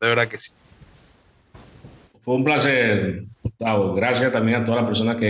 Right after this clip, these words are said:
Speaker 2: escuchan Tardeando y bueno, espero que
Speaker 1: Me,
Speaker 2: entre
Speaker 1: me debes
Speaker 2: todas
Speaker 1: un
Speaker 2: las
Speaker 1: free-,
Speaker 2: dudas
Speaker 1: me, me debes un freestyle, papá.
Speaker 2: Te lo dejo, tengo, mira, yo creo unos diez años sin cantar.
Speaker 1: <laughs> Entonces, bueno,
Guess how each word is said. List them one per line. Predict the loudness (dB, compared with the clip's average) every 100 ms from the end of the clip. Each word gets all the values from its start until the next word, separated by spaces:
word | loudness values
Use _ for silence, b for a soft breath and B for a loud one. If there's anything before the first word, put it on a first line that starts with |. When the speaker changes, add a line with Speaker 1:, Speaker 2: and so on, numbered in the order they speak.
| 0
Speaker 2:
escuchan | -2 -2 0
Tardeando | 0 2 2 2 2 2
y |
bueno, | 2 2 -2 -6 -14 _ _
espero | -8 -2 0 0
que | 0 2 0 -2 -8 -16 _ _ _ _
Speaker 1:
Me, | -2 0
Speaker 2:
entre | 0
Speaker 1:
me | 0
debes | 2 4 4
Speaker 2:
todas |
Speaker 1:
un | 2
Speaker 2:
las | 2
Speaker 1:
free-, | 2 2
Speaker 2:
dudas | 2 2 0
Speaker 1:
me, | 0
me | 2
debes | 4 4
un | 2
freestyle, | 0 -2 2 2 2
papá. | -2 0 -2 -4 _ _ _ _ _ _ _ -4
Speaker 2:
Te | 0
lo | 2
dejo, | 2 2
tengo, | 2 2
mira, | 2 2 2 2
yo | 2
creo | 0
unos | 2 2
diez | 2 2
años | 2 0
sin | 0 -2
cantar. | 0 -2 0 -4 -2
Speaker 1:
<laughs> | -4 -4 -2 0 0 -2 -8 _ -4 B B B B -12 _ _ -4
Entonces, | 0 0 0 0
bueno, | 2 2 0